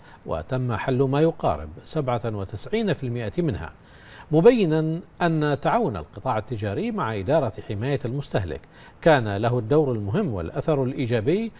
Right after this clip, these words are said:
في تيسير حل ومعالجة شكاوى المستهلكين، حيث بلغ عدد المنشآت التجارية المتعاونة في حل الشكاوى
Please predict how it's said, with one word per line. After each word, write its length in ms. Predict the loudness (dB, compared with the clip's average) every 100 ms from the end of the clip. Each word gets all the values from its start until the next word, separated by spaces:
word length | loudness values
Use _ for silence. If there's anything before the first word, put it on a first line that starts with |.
| -20 -6
في 240 | 0 2 2
تيسير 680 | 2 0 0 2 2 2 -2
حل 440 | -2 -2 -2 -2
ومعالجة 840 | -4 -6 -4 -4 -4 -4 -6 -6 -8
شكاوى 460 | -8 0 0 2
المستهلكين، 840 | -2 -4 -6 -4 -2 -2 -2 -4 -4 -14 -20 -4
حيث 260 | 0 0 0
بلغ 420 | 2 2 2 2
عدد 460 | 2 2 0 -2
المنشآت 640 | -4 -4 -6 -6 -2 -2 -2
التجارية 600 | -4 2 4 4 2 -2
المتعاونة 880 | -4 -4 -2 2 2 2 0 -2 -4 -10 -20 0
في 180 | 4 6
حل 240 | 6 2
الشكاوى 520 | 2 0 0 0 0